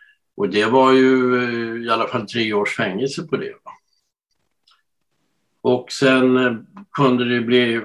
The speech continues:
att du pressade dem också och tvingade dem att arbeta för Stasi och sånt,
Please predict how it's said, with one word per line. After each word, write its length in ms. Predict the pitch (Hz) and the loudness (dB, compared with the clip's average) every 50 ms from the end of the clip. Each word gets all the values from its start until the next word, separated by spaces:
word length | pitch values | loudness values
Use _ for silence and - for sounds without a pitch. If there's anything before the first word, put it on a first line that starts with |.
| 95 | -4
att 160 | 120 - - - | -6 -6 -4 -4
du 140 | 117 104 | -6 -6
pressade 600 | 95 - 131 113 104 - - - 135 135 139 139 | -2 0 0 0 0 -2 -2 0 2 2 4 4
dem 280 | 120 107 98 98 98 98 | 2 2 2 -2 -2 -4
också 420 | 90 85 85 - - - - 98 | -4 -6 -8 -10 -10 -8 -6 -4
och 420 | 92 95 95 92 - - 98 - - | -4 -4 -4 -4 -6 -8 -12 -10 -4
tvingade 340 | - 107 101 92 92 95 92 | -2 -2 -2 -2 -4 -6 -6
dem 140 | 90 92 | -4 -2
att 120 | 92 92 90 | -2 -2 -2
arbeta 340 | 85 92 90 85 - - - | -4 -6 -10 -10 -12 -14 -16
för 120 | - - | -14 -14
Stasi 520 | - - - 107 107 120 120 - - 127 | -12 -8 -4 -4 -2 -2 -4 -4 -4 -6
och 160 | 113 110 - - | -6 -6 -6 -8
sånt, 300 | - - - - - | -10 -10 -12 -14 -20